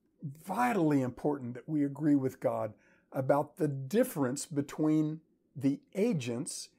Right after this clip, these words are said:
and the cause. Or to put it another way, the difference between the instruments and the source. When we don't agree with God about that distinction,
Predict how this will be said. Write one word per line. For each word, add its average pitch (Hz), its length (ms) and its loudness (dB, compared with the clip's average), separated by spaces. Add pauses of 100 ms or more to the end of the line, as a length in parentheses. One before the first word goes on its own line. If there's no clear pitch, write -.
(200)
and 135 260 0
the 151 60 0
cause. 151 800 0 (1000)
Or 127 100 -6
to 113 80 -4
put 160 200 0
it 135 80 0
another 139 340 2
way, 117 200 0
the 120 120 -2
difference 190 460 4
between 143 420 0
the 135 220 0
instruments 147 640 0 (520)
and 127 240 -6
the 131 60 -8
source. - 720 -8 (2500)
When 131 260 0
we 123 120 0
don't 131 280 2
agree 175 280 0
with 185 240 -4
God 185 240 2
about 170 280 -2
that 185 200 -2
distinction, 214 580 -10